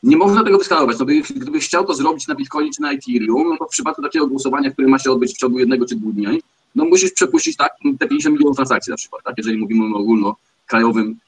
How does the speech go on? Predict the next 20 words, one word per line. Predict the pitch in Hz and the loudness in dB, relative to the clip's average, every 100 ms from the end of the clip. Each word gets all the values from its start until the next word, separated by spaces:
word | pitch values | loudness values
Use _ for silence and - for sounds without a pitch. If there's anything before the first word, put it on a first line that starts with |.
| _ | _
e, | 95 107 | -6 -4
głosowaniu. | 101 120 123 98 90 | -2 -2 -2 -4 -2
A | 107 | -2
jeżeli | 123 147 | 0 0
chcemy | - 151 147 | 0 0 0
użyć | 165 151 | 0 0
mechanizmu | 127 131 143 147 123 | 0 0 2 2 2
do | 120 | 2
ukrywania, | 131 135 131 135 139 104 90 _ _ _ - | 2 2 -2 -2 -2 -4 -8 _ _ _ -8
e, | 110 107 107 107 110 107 | -6 -4 -4 -4 -4 -4
tożsamości, | 127 135 131 110 117 | -4 0 0 0 -4
czyli | 113 120 | 0 2
żeby | 127 131 | 4 4
nie | 131 | 4
było | 147 135 | 4 4
wiadomo, | 131 135 117 | 2 0 -2
że | |
Kowalski | 120 120 120 - 110 | -4 -2 -4 -6 -12
głosował | 113 127 110 104 | -8 -4 -4 -2
na, | 113 | -2